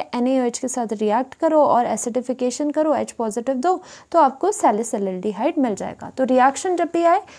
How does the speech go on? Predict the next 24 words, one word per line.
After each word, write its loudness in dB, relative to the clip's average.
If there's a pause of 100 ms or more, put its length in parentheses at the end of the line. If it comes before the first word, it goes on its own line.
(140)
तो 4
आपको 2
ये 2
लिखना 0
है, -4 (380)
थोड़े 2
ज़्यादा 2
मार्क्स 0
की 0
आए 4
तो -4
साथ 0
में 0
आपको -2
ये 0
इसकी -4
डिटेल -2
भी -4
लिखनी -4
है -2 (320)
कि 4
ये 4
सब्स्टिट्यूटेड 0
बेंजल 2